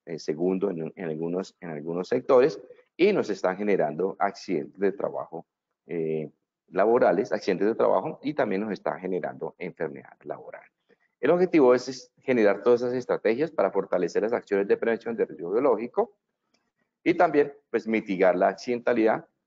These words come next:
por enfermedad laboral, generar esas recomendaciones sobre entornos laborales saludables, fortalecer la gestión para la evaluación de riesgo biológico.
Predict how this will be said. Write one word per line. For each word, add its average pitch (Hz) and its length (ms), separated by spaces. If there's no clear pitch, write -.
por 113 160
enfermedad 78 420
laboral, 85 400
generar 87 400
esas 101 200
recomendaciones 101 760
sobre 87 200
entornos 92 280
laborales 82 440
saludables, 123 800
fortalecer 104 580
la 110 120
gestión 113 520
para 107 420
la 110 120
evaluación 98 400
de 110 100
riesgo 110 260
biológico. 123 440